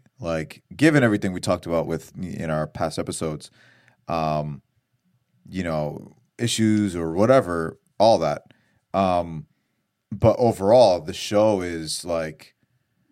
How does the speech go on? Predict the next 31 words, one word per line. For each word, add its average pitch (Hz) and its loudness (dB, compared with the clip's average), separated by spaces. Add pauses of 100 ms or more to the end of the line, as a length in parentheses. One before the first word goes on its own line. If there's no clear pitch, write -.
(340)
for, 101 0 (100)
for 101 -4
a 87 -8
director 104 0
and 82 -6
writer 95 -2
or 82 -10
just 101 -14
a 85 -16
team 101 -6
that, 82 -8
that's 80 -10
not, 87 -6 (1120)
you 95 -6
know, 87 -4
in 98 -8
the 90 -4
habit 95 -4
of 85 -10 (280)
producing 98 -6
something 95 -8
to 95 -12
this 82 -14
magnitude, 95 -4 (600)
I 104 0
think 101 -8
they're 92 -8
doing 82 -14
an 76 -14
amazing 95 -4
job. 69 -8